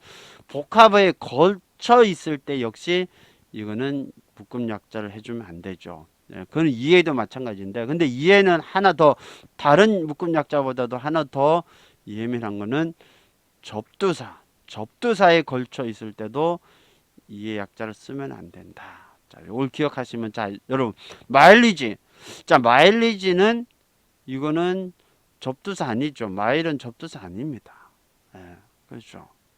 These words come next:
그러니까 이거는 굳이 이의 약자를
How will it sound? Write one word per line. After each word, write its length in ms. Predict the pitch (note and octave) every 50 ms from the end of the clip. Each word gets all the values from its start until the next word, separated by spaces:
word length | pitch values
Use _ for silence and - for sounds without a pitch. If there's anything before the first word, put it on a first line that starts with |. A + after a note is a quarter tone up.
| _ _ _ _ _ _ _
그러니까 440 | - B2 B2 A#2+ D3 D#3+ E3+ E3 _ _ _ - - - - - - _ _ -
이거는 580 | A2+ A2 A2+ B2 C3 D3 D#3+ E3+ F3+ F3+ E3+ - _ _ _
굳이 560 | - - E3 E3+ D#3+ D3+ B2+ B2 C#3 D3+ D#3+ - _ _ _ _ _ _ _ _ _
이의 560 | - G#2+ G#2+ A2+ B2+ C#3 C#3+ C#3+ C#3+ C#3 C3+
약자를 600 | B2+ A#2+ - _ _ - B2+ B2 B2 C3+ C#3+ C#3